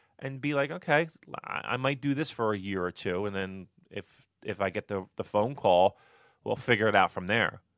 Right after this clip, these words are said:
I don't know. Um, I would, listen, for my personal interest, I would love to see Adam Page stay with New Japan, but I can't sit here and say that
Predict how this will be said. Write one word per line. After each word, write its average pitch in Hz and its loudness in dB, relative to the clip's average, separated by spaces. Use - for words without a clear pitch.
I 131 -2
don't 151 -2
know. 135 2
Um, 104 0
I 156 12
would, 165 4
listen, 147 -2
for 113 0
my 110 6
personal 165 2
interest, 120 -2
I 185 6
would 185 2
love 175 2
to 208 -6
see 104 -6
Adam 107 6
Page 104 0
stay 101 2
with 95 -4
New 95 -8
Japan, 87 -10
but 107 0
I 110 -2
can't 160 -2
sit - -2
here 110 2
and 101 -4
say 120 6
that 92 2